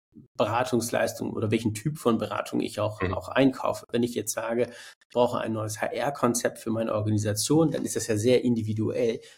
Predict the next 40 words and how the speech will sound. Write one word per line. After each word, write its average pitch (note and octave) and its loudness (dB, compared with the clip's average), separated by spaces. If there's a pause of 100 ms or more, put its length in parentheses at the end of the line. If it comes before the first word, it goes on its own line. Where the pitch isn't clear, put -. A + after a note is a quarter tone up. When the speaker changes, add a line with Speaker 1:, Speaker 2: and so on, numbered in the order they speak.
(120)
Speaker 1:
Da A2 -8
kaufe B2 2
ich A#2+ -2
in A#2 -2
dem A#2 2
Sinne A2+ 0
nicht B2 0
so - -12
von - -4
der G#2+ 0
Stange B2 0
oder, G#2+ 0
äh, - -6 (140)
ja, C#3+ -4
etwas, - -2
was A#2+ 0
ich A#2 -4
schon A2 2
sehr B2 2
genau A2+ 4
umreißen A2 0
kann. E3 0 (600)
Und C3+ 6
wo C#3 2
auch C3 -4
die A#2+ 0
Beratung A2 0
natürlich A2+ 0
auch A#2 2 (340)
individuell C3+ 4
auf - -8
den - -4 (120)
Kunden A#2+ 2 (260)
reagieren G#2 0
muss. G#2 -2
Und G#2+ 0 (180)
Speaker 2:
Mhm. F#2+ -4
Speaker 1:
das, - -6 (100)
da D#3 4
wird's, - 2